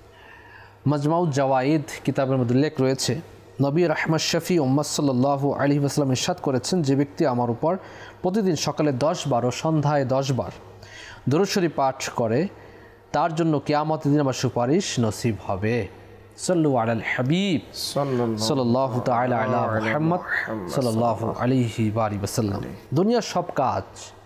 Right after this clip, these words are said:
Speaker 1: বিচার, ফয়সালা, সত্য কথা বা সত্যবাদিতার উপর নির্ভরশীল।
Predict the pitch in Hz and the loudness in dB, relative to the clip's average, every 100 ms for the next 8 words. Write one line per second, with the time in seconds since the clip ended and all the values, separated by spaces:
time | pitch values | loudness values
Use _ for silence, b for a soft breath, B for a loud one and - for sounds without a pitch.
0 | - - 135 131 131 120 107 - 127 - | -18 -2 -2 2 0 0 -2 -2 -2 0
1 | 120 113 101 - B B B B B B | 0 0 -2 -8 B B B B B B
2 | - - 190 190 226 202 185 170 135 127 | -8 -4 -4 -2 -2 -2 -2 -2 0 0
3 | 117 107 - 160 - 160 143 131 127 123 | 0 0 -2 -6 -2 -2 0 0 0 0
4 | 110 107 104 95 - - | -2 -4 -4 -6 -8 -14